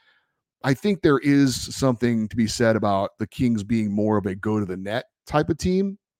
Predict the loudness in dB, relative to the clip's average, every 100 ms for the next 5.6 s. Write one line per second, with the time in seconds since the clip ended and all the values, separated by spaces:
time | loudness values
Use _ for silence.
0 | _ _ -8 -6 -4 -2 0 0 0 -2
1 | -4 -6 -6 -6 0 0 0 -4 -2 -2
2 | 0 -2 -2 0 0 0 -2 -6 _ _
3 | _ _ _ -4 2 2 2 0 6 8
4 | 8 4 0 0 0 -2 -2 -4 -2 -2
5 | -2 -2 0 2 2 0